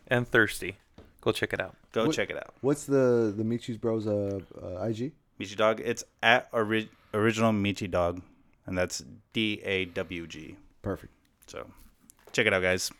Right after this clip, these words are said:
Speaker 2: All right. Let's get into baseball.
Speaker 1: Baseball.
Speaker 2: Um,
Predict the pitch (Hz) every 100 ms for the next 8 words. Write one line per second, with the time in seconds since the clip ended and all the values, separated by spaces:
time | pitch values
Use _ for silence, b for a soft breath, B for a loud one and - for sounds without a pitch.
0 | _ B B B B _ - 208 151 -
1 | B B B B B _ 131 139 156 156
2 | 156 143 170 175 127 92 B B B 104
3 | 123 139 135